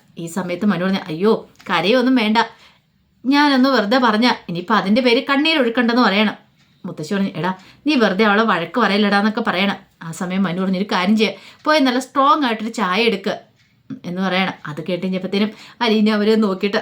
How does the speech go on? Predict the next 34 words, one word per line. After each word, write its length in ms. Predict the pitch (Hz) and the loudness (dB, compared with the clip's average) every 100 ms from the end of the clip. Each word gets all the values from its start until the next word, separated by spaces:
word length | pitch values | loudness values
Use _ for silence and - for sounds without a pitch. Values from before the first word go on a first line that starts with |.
| - | -4
അകത്തേക്ക് 400 | 180 180 185 214 | -6 -2 -2 -2
പോവാണ്. 340 | 190 190 190 - _ _ - _ _ _ _ _ _ _ _ - | 0 0 0 -4 _ _ -20 _ _ _ _ _ _ _ _ -8
ഈ 140 | 180 | -6
സമയത്ത് 380 | 185 175 170 208 | -4 -4 -2 0
മുത്തശ്ശിയോട് 460 | 185 - 165 180 | 0 -2 -4 0
മനു 200 | 202 175 | 2 2
പറഞ്ഞു, 200 | 180 190 - - | 0 -2 -2 0
"അതെ, 180 | 196 160 - - - - - _ _ _ 320 | 2 0 -6 -20 -20 -20 -20 _ _ _ -2
ഇനിയിപ്പോൾ 360 | 349 302 269 | 2 2 2
കാര്യങ്ങളൊക്കെ 580 | 262 240 208 240 247 254 | 2 0 0 0 0 0
മുത്തശ്ശി 360 | 240 226 214 262 | 0 0 -2 0
വേണം 220 | 214 226 | 2 0
നോക്കിക്കോളാനായിട്ട്. 680 | 190 190 202 202 208 202 190 - 175 | -2 0 0 2 2 0 -4 -8 -6
അറിയാലോ, 400 | 190 185 196 214 - _ _ 180 | -2 0 2 -2 -6 _ _ -8
പാവം 340 | 160 170 214 | -2 2 2
ആ 40 | |
കുട്ടി" 300 | 202 202 185 | 0 -2 -2
എന്ന് 160 | 202 226 | 0 2
പറയണം. 320 | 180 202 190 - _ | 2 0 -2 -6 _
ഇത് 120 | 151 | -14
കേട്ട് 240 | - 180 190 | -6 -4 -4
കഴിഞ്ഞപ്പം 340 | 185 185 202 - | -4 -2 -4 -4
സൗദാമിനി 440 | - 165 160 165 170 | -6 -4 -2 -4 -6
മുത്തശ്ശി 280 | 175 185 214 | -8 -6 -2
പറഞ്ഞു, 160 | 185 | -2
"എനിക്കറിയാം, 480 | 160 165 233 208 202 - - - | -4 -4 0 0 -2 -6 -20 -4
അവൾ 180 | 320 302 | 0 2
ഈ 220 | 247 220 208 | 0 -2 -4
വീട്ടിൽ 280 | 208 202 240 | -2 0 0
എല്ലാവരും 380 | 196 220 214 214 | 2 2 2 0
കാണുന്ന 300 | 190 208 208 - _ _ _ _ - | -2 -2 -6 -10 _ _ _ _ -14
സ്വന്തം 380 | 208 170 165 214 | -10 -6 0 2
പോലെ 240 | 202 214 | 4 2
തന്നെയാ. 240 | 202 214 | 2 0